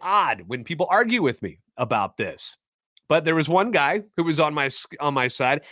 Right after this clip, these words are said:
and there's a lot of people who are on my side. I, you know, eh, most people think he deserves it, but there are haters out there who just don't like Scott Rolen.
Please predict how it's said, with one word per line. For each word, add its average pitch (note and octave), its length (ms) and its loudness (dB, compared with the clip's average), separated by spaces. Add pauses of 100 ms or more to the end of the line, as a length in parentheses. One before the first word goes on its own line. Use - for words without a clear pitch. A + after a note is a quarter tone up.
(120)
and G#4 80 -2
there's A#3+ 140 2
a G3 60 6
lot F#3+ 260 4
of D3 60 -2
people A#2+ 200 -2
who A#2 80 0
are A2+ 120 2
on G#2 100 0
my F#2+ 160 -4
side. G#2+ 320 0
I, B2+ 120 0
you C3+ 140 -6
know, C3 200 -2
eh, C#3 280 -4
most G#3 340 2
people D3+ 260 -6
think C#3 260 -4
he A#2+ 60 -10
deserves B2 420 -4
it, A#2+ 140 -4
but C#3+ 160 -2 (240)
there B3+ 100 2
are D4 400 4
haters C4+ 420 0
out G#2+ 220 -2
there F#2 100 -8
who G2 80 -4
just B2+ 200 -10
don't D3+ 260 -4 (220)
like A#2 240 -2
Scott D#3+ 280 -4
Rolen. D#3 320 2